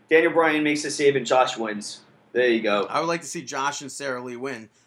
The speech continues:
Speaker 2: But regardless, which is, I think, five now,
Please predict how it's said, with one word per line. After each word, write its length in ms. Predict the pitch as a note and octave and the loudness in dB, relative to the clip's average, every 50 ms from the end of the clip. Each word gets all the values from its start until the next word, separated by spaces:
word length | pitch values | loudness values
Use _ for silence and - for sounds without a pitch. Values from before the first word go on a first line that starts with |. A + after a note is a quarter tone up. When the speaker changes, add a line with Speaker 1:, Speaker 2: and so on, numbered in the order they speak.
| _ _ - | _ _ -2
Speaker 2:
But 360 | C#3+ C#3+ C#3+ D3 C#3 C#3 A2 | 2 2 2 2 0 -2 -6
regardless, 600 | B2+ B2+ G#2 C3 C3+ D3 D3+ C#3+ C3 C3 B2+ - | -10 -8 -4 0 0 2 2 0 -2 -6 -8 -10
which 140 | C3+ C3+ - - | -12 -14 -12 -10
is, 60 | B2+ | -10
I 80 | A#2+ | -10
think, 220 | A2+ - C3+ A2+ - | -10 -10 -12 -12 -10
five 380 | - C3+ B2+ C3+ C3+ C3+ C3 | -6 -2 0 0 0 0 -2
now, 400 | B2 B2+ B2+ C3 C3 C#3+ D3 D3 | -4 -4 -2 0 0 -2 -4 -8